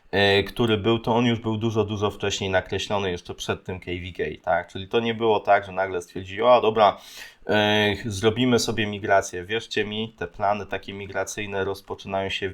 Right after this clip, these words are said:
o wiele, wiele wcześniej, więc jak, e, Chizgul nagrał sobie ten filmik, że ta migracja będzie, to wierzcie mi, że to było tygodnie albo miesiące wcześniej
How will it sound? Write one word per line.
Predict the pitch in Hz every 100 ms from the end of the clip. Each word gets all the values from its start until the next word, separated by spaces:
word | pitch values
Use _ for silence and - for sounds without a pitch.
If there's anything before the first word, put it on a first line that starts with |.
| -
o | 95
wiele, | 101 107 98
wiele | 92 92 90
wcześniej, | - 87 87 -
więc | 82 87
jak, | 87 92 - _ -
e, | 92 -
Chizgul | 139 131 120 117
nagrał | 123 147 139
sobie | - 127 123
ten | 113
filmik, | 110 165 160 110 - - - - -
że | 101 110
ta | 113
migracja | 113 113 117 - 107
będzie, | 110 131 117 110 113
to | -
wierzcie | 107 117 117 -
mi, | 107 110 110
że | 98
to | 104
było | 101 107 98 - - - -
tygodnie | 123 113 123 113 117 117 -
albo | 107 107 110
miesiące | 110 127 120 117 104
wcześniej | - 110 - 104 101 98